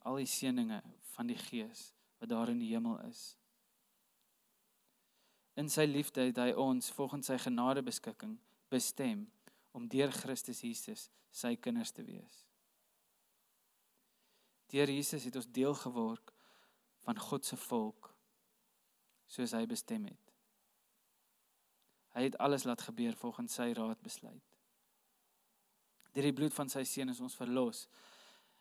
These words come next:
en ons oortredinge is vergewe kragtens die ryke genade van God.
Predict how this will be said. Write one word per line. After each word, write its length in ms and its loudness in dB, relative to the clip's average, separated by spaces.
en 80 4
ons 220 2
oortredinge 640 4
is 160 -2
vergewe 560 -2
kragtens 560 4
die 160 0
ryke 320 4
genade 560 -2
van 160 -10
God. 240 -12